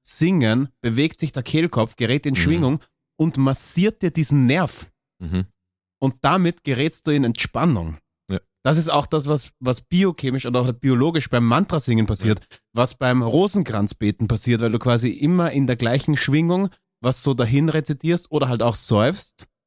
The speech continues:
Speaker 2: Mhm.
Speaker 1: Seufzt.
Speaker 2: <laughs> Oder
Speaker 1: Boah.
Speaker 2: seufzt, ja.
Speaker 1: Ja, oder seufzt.
Speaker 2: <laughs>
Speaker 1: Ähm, und dadurch
Speaker 2: Mega.
Speaker 1: einfach körperlich in Entspannung gerätst.
Speaker 2: Ich, ich, jetzt, jetzt bin ich in Wallungen, Alter. Mega Input. Ähm, ich mach, ich mach zwei Meditationen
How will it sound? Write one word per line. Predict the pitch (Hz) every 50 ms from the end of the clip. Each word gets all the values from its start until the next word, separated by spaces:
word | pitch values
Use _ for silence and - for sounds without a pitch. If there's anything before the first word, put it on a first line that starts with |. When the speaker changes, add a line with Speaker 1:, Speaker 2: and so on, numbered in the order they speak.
| _ -
Speaker 2:
Mhm. | 95 87 82 87 95
Speaker 1:
Seufzt. | 98 107 113 123 127 - _ - - - - _ _
Speaker 2:
<laughs> | _ _ _ -
Oder | 127 127 123 135 120 123 123 117 117 104 - _ _ _ _ _ - 104 101 101
Speaker 1:
Boah. | 117 117
Speaker 2:
seufzt, | 92 87 85 - -
ja. | 90 85 98 98 _ _ - - - 139 - -
Speaker 1:
Ja, | 110 117 113
oder | 110 113
seufzt. | - - 110 131 175 - - - - - - 107
Speaker 2:
<laughs> | 113 123 -
Speaker 1:
Ähm, | 139 135 143 147 151 160 156 156 151 _ _ _ _ _ _ _ _ -
und | 151 147 123 -
dadurch | 139 139 156 175 190 185 190 180 127
Speaker 2:
Mega. | 123 120 127
Speaker 1:
einfach | 151 156 160 156 - - -
körperlich | - 156 151 170 - 185 170 156 156 -
in | 147 151
Entspannung | 143 - - 151 151 165 143
gerätst. | 117 101 87 82 80 - - - - - _ _ _
Speaker 2:
Ich, | 90 90 90 85 - -
ich, | 101 92 110 104 92 95 92
jetzt, | 95 104 98 92 104 107 113 117 98 113 117 110 - - -
jetzt | 120 104 -
bin | - 113
ich | 107 104
in | 104 101
Wallungen, | 95 95 98 101 98 98 95
Alter. | 92 90 90 98 92
Mega | 92 95 95 95 104 123 135 143 139 135 127 123
Input. | - 123 110 113 104 - 127 131 127 - _ _ _ _ _ _ _ _ _ _ _ _ -
Ähm, | 101 98 98 98 101 95 - _ -
ich | 107 87
mach, | 113 117 - - -
ich | - 107 113
mach | 113 -
zwei | - - - 101 98 101 101
Meditationen | 104 104 104 98 104 87 - 95 - - 101 90 92 95 101 110 135 151 160 139